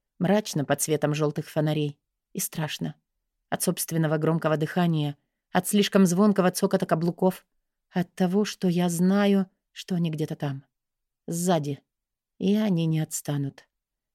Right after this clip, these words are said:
Припускаю шаг почти на бег, стараясь меньше клацать каблуками об асфальт. Прижимаю сумочку плотнее к груди и всё же начинаю бежать. Успеваю нырнуть в тёмную арку между домами на рабочий переулок,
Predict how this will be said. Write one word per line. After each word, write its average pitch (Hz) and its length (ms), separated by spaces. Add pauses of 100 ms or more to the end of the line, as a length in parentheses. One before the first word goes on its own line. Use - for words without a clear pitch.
(100)
Припускаю 170 560
шаг - 280
почти - 420
на 165 140
бег, 190 280
стараясь 180 580
меньше 202 440
клацать 180 480
каблуками 165 540
об 160 140
асфальт. - 580 (680)
Прижимаю 180 440
сумочку 180 500
плотнее 170 640
к 165 40
груди 156 520 (600)
и 180 100
всё - 180
же 220 100
начинаю 190 440
бежать. 147 480 (520)
Успеваю 208 560
нырнуть 180 400
в - 80
тёмную 151 500
арку 185 300
между 151 280
домами 170 400
на 151 120
рабочий 160 380
переулок, 180 560